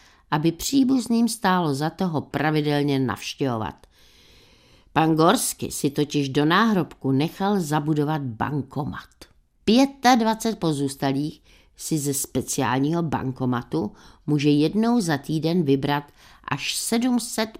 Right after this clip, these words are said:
padesát liber. Zabudování bankomatu do náhrobního kamena musela schválit správa židovského hřbitova v britském Chesteru. „Když nám strejda Morris říkal, co chce po smrti udělat,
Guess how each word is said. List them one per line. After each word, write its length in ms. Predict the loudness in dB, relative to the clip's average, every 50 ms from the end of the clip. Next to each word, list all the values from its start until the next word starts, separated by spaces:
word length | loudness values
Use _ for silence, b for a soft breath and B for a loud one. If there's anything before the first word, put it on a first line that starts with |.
| _
padesát 680 | 0 0 2 2 0 -2 -4 -2 -2 0 0 0 -2 -2
liber. 540 | 0 2 2 4 4 2 0 0 -4 -10 -14 -16 _ _ _ _ b b b b b b b b -4
Zabudování 760 | -2 0 0 2 4 4 4 4 4 4 2 2 2 2 2
bankomatu 680 | 2 2 0 -2 -2 -4 -2 -2 -2 -2 -2 -2 -2
do 140 | -2 0 0
náhrobního 580 | 0 0 0 0 -2 -2 -4 -4 -4 -6 -6 -6
kamena 480 | -6 -4 -2 0 0 0 0 -2 -4 -8 B B B B B B
musela 400 | -2 -2 0 0 -2 -2 -2 -2
schválit 500 | -2 -4 -4 -2 0 2 2 2 0 -2
správa 380 | -4 -4 -2 0 0 2 0 0
židovského 540 | -2 -2 -2 -4 -4 -6 -6 -6 -4 -4 -4
hřbitova 500 | -6 -6 -6 -6 -6 -4 -4 -2 -2 -4
v 40 |
britském 540 | -4 -6 -6 -8 -8 -8 -10 -10 -8 -8 -8 -10 -12
Chesteru. 500 | -14 -12 -12 -12 -12 -14 -16 -20 -20 -20 _ _ _ b b b b b b b b b b b
„Když 440 | -10 0 6 8 8 10 8 8 8
nám 260 | 6 8 8 8 6
strejda 480 | 4 4 2 4 6 6 6 6 6 6
Morris 340 | 6 6 4 4 2 0 -2
říkal, 380 | -4 -4 0 2 2 2 2
co 180 | 2 0 -2 -2
chce 200 | -2 -2 -4 -4
po 160 | -2 -2 -4
smrti 360 | -2 -2 -2 -2 0 0 0
udělat, 500 | 0 2 2 2 2 2 0 -2 -4 b